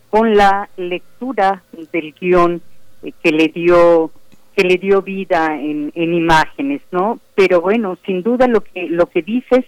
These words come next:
es un aspecto fundamental y creo que este,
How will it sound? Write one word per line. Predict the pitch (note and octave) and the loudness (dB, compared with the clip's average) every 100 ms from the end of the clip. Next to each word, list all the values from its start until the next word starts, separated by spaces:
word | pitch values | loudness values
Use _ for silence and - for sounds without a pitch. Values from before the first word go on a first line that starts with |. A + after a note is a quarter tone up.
| - | -2
es | F#3+ G3 | -4 -2
un | G3 | -2
aspecto | F#3 - F#3+ - - F3+ - - - | -2 0 0 0 -4 -6 -8 -20 -6
fundamental | G3 F#3 F3+ F3+ F3+ - A3 A#3+ - | 0 2 4 2 -2 0 2 2 -2
y | G#3 | -8
creo | - G#3 A3 B3 - | 0 4 4 4 0
que | G3 F3+ F3+ F#3+ | -2 0 0 -2
este, | - _ G3+ F#3 | -6 _ 2 2